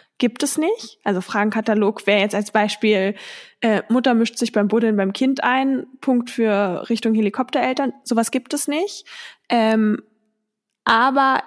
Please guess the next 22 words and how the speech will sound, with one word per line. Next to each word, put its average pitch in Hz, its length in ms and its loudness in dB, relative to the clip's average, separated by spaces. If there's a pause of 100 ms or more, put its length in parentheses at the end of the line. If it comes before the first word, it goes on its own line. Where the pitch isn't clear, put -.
ich - 200 -4
glaube, 240 540 2 (300)
alles, 285 600 2
wo 247 120 2
es 240 140 -2
in 233 120 2
Richtung 233 460 0
geht, 233 460 0 (1400)
wenn 254 180 2
man 247 160 2
sich 240 160 -6
permanent 277 520 0
Gedanken 226 400 0
darüber 214 320 0
macht, 214 440 -2 (120)
immer 262 280 2
das 240 160 -2
Kind 247 240 0
zu 240 120 -2
beschützen, 233 540 -2
zu 220 140 -2
versorgen 214 800 2